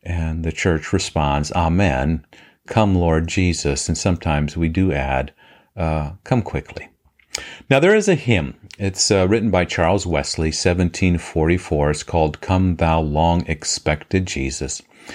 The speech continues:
And it's gonna speak about how Jesus is a child and yet a king. So the verse, verse, uh,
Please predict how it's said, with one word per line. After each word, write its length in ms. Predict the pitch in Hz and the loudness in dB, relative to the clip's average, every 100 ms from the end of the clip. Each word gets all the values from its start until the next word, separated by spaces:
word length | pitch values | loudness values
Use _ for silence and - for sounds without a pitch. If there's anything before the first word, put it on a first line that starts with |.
| - - - | -20 -20 -8
And 440 | - 123 120 120 120 | 0 4 4 4 4
it's 220 | 107 - | 2 2
gonna 180 | 160 170 | 0 2
speak 420 | - - 131 - | -2 0 -2 0
about 320 | 120 92 92 | 0 2 2
how 160 | 95 98 | 2 0
Jesus 640 | 87 85 82 95 92 - | 0 0 0 0 -2 -4
is 260 | 104 90 | -4 -2
a 60 | 92 | -2
child 680 | - - 120 107 82 78 90 | -4 -6 0 2 2 0 -2
and 200 | 90 87 | -4 -4
yet 320 | 76 69 - _ | -4 -6 -8 _
a 100 | 80 | -12
king. 400 | - 92 71 60 _ _ - - | -8 -6 -6 -10 _ _ -20 -20
So 100 | - | -2
the 80 | 127 | 0
verse, 340 | 127 175 - - - | 2 0 -2 -10 -6
verse, 600 | 113 107 113 117 - - | -4 2 4 2 -2 -2
uh, 360 | 95 87 78 | 0 0 -2